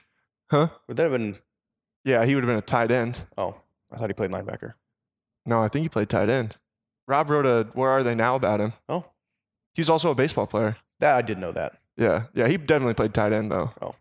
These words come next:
Speaker 2: I thought he was a linebacker.
Speaker 1: No, he's a
Speaker 2: Big miss on that part.
Speaker 1: definitely a tight end.
Speaker 2: Big
Speaker 1: But that would
Speaker 2: miss
Speaker 1: have
Speaker 2: on
Speaker 1: been,
Speaker 2: that
Speaker 1: like,
Speaker 2: part.
Speaker 1: that same
Speaker 2: Okay.
Speaker 1: era, era, you know. Uh,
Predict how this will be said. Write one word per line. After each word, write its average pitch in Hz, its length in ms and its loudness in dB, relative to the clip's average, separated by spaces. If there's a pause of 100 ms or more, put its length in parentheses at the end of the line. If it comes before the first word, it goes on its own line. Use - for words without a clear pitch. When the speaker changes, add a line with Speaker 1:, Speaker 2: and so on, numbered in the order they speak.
Speaker 2:
I - 140 -6
thought 156 120 -2
he 156 60 -2
was 151 100 -4
a 156 40 -4
linebacker. 120 420 -8 (180)
Speaker 1:
No, 135 120 2
he's 110 140 -4
a - 60 -10 (320)
Speaker 2:
Big 127 160 -8
miss 143 180 -4
on 143 120 -4
that 170 140 -6
part. 104 280 -6
Speaker 1:
definitely 117 320 0
a - 20 -2
tight 110 240 -2
end. 104 260 -6
Speaker 2:
Big 123 160 -6
Speaker 1:
But 127 120 -4
that 143 160 2
would 160 80 2
Speaker 2:
miss 143 60 0
Speaker 1:
have - 80 0
Speaker 2:
on 143 60 2
Speaker 1:
been, 143 60 -2
Speaker 2:
that 135 60 0
Speaker 1:
like, 123 100 0
Speaker 2:
part. 95 40 -2
Speaker 1:
that 120 180 2
same 113 320 0 (260)
Speaker 2:
Okay. 95 220 -2 (100)
Speaker 1:
era, 117 340 0 (160)
era, 123 300 2
you 135 140 -2
know. 120 240 0 (560)
Uh, 123 280 2